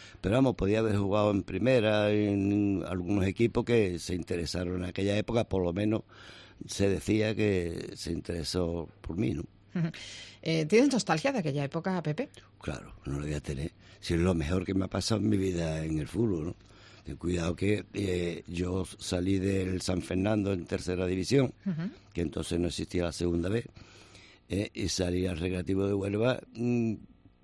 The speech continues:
Speaker 1: porque en principio yo iba a fichar por el Sevilla,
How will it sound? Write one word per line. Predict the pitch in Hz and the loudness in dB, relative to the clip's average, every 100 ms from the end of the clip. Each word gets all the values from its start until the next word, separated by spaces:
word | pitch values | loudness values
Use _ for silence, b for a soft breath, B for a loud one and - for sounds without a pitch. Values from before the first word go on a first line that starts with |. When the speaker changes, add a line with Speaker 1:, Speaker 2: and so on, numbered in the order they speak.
| - | 2
Speaker 1:
porque | 98 - 110 107 - | 4 2 2 0 2
en | 110 104 | 2 4
principio | 113 90 147 151 156 151 | 2 4 4 4 6 6
yo | 123 139 131 123 123 | 6 6 6 6 6
iba | 123 117 113 110 | 4 4 4 4
a | 104 | 2
fichar | 98 - 113 | -2 0 2
por | 117 | 4
el | 107 | 2
Sevilla, | - 95 87 71 | 2 -2 0 -4